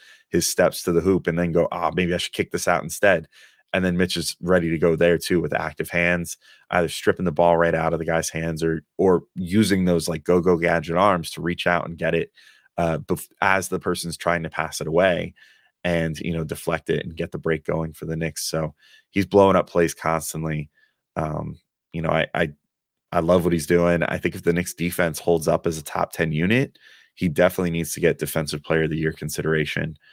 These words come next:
um, because he's, he's the, the guy that's making that happen for the Knicks. Uh, also, Grimes and R J Barrett both had really nice feeds to Mitch at separate points in this game. So I hope that, like,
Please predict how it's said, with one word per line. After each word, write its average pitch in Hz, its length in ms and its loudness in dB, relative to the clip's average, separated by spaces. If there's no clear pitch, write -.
um, 80 560 -2
because 82 580 -2
he's, 87 340 -2
he's 87 380 0
the, 80 260 2
the 85 100 2
guy 78 240 0
that's 80 220 -14
making 80 220 -10
that 78 120 -8
happen 78 360 -10
for - 120 -14
the 80 120 -6
Knicks. 78 320 -4
Uh, 90 240 4
also, 143 360 6
Grimes 101 560 2
and 120 100 -2
R 104 160 2
J 104 160 4
Barrett 85 300 4
both 85 200 2
had 95 140 0
really 87 200 2
nice 90 220 0
feeds 87 320 -4
to 85 100 -8
Mitch 80 420 -2
at - 300 0
separate - 360 -2
points - 260 -2
in 107 60 -6
this 110 120 -8
game. 120 200 -4
So 92 140 0
I 90 40 2
hope 101 200 -2
that, - 120 0
like, 92 320 4